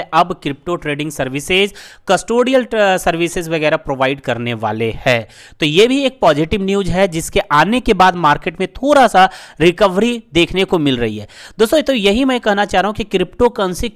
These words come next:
कभी भी किसी के कंट्रोल में तो एक तो है नहीं और ना ही कि कभी इसे बैन किया जाएगा। अगर एक साइड क्रिप्टो करेंसी को बैन की बात चलती है तो दूसरे साइड देखेंगे तो उससे कहीं ज़्यादा लोग जो है इसे एक्सेप्ट भी कर रहे हैं,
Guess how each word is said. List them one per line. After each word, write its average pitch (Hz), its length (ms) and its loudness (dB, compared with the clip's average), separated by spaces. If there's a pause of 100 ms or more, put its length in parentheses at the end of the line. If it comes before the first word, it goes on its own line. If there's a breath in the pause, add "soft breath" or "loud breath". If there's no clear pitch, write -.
कभी 170 280 0
भी 202 160 -6
किसी 220 360 -6 (440 loud breath)
के 214 100 2
कंट्रोल 208 420 2
में 214 120 2
तो 220 100 0
एक 196 220 2
तो 214 100 4
है 156 300 2
नहीं 202 160 -2
और 208 60 -2
ना 185 180 0
ही 202 220 -4
कि 190 160 -12
कभी 165 280 -2
इसे 185 240 -4
बैन 135 400 -2
किया 131 160 -2
जाएगा। 117 340 -6 (340 loud breath)
अगर 240 280 4 (100)
एक 220 300 4
साइड 185 480 -2 (160)
क्रिप्टो 156 320 -4
करेंसी 170 320 -4
को 196 160 -2 (100)
बैन 131 260 0
की 156 140 -2
बात 131 260 0
चलती 127 320 -8
है 170 200 -4 (300 loud breath)
तो 202 80 2
दूसरे 202 460 -2
साइड 220 260 -2
देखेंगे 202 440 -2 (260 loud breath)
तो 226 60 -4
उससे 226 260 0 (160)
कहीं 220 320 0
ज़्यादा 220 300 4
लोग 202 240 2
जो 196 100 2
है 196 140 2
इसे 208 280 -4
एक्सेप्ट - 600 -6
भी 190 220 -2
कर - 160 0
रहे 120 200 -2
हैं, 107 140 -8